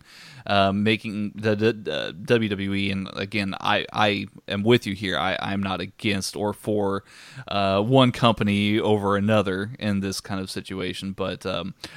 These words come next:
but I think it is important to make sure that everybody knows the, the finer details, and, uh, like I said before, uh, American cabling, uh, cable companies operate in a completely different fashion than, than European ones. Um, uh,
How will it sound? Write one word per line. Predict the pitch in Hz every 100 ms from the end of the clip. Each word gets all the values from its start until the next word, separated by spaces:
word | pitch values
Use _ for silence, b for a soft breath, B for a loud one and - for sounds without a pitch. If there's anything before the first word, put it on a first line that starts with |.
| 143
but | - -
I | 113
think | 160 139
it |
is | 143 139
important | 123 - 139 120
to | 113
make | 107
sure | - 107
that | 98
everybody | 98 101 98 98
knows | 101 101 95
the, | 110 78
the | 104
finer | - 107 104
details, | 98 101 95 104 98 95
and, | - 95 95 95 -
uh, | - 85 214 -
like | 151 117
I |
said | 104 107
before, | 101 - 127 104 B B B B -
uh, | 69 -
American | - 135 196 214 160
cabling, | 117 113 101 104 98 98 - -
uh, | 92 85 87
cable | 131 107
companies | - 104 104 95 92 -
operate | 107 107 107 95
in |
a | 95
completely | 107 98 117 101
different | 95 - 85
fashion | 110 101 98 95 95
than, | 98 92 -
than | 104
European | 92 - - 175 107
ones. | 95 85 90 95 - -
Um, | 104 95 95 95 95 _ b b b
uh, | 104 90